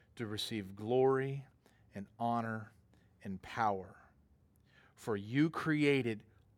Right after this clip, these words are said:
all things, and by your will they existed and were created."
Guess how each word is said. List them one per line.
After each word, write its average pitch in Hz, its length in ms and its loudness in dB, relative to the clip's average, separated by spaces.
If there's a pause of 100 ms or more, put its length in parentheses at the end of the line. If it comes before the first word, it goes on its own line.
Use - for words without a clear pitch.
all 147 380 8
things, 131 840 -4 (920)
and 110 220 -6
by 123 280 4
your 139 400 0
will 131 440 0 (1000)
they 110 220 0
existed 123 760 -6 (1700)
and 101 140 -8
were 104 140 -2
created." 107 680 -8